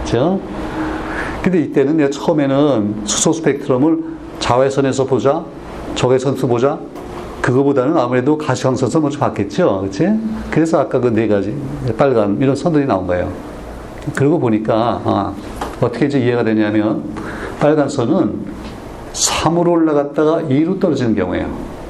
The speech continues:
그죠? 그러면 사에서 이로 떨어지는 것보다는 에너지 차이가 커요, 작아요?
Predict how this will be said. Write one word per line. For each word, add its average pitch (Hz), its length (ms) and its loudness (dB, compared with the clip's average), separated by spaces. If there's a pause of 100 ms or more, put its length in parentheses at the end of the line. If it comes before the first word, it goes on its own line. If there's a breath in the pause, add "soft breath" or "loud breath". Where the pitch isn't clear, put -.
(1000)
그죠? 151 280 -4 (580 loud breath)
그러면 175 200 2
사에서 147 560 2
이로 139 260 2
떨어지는 139 320 2
것보다는 131 580 2 (240)
에너지 131 320 2
차이가 143 400 2
커요, 151 240 2
작아요? 95 360 0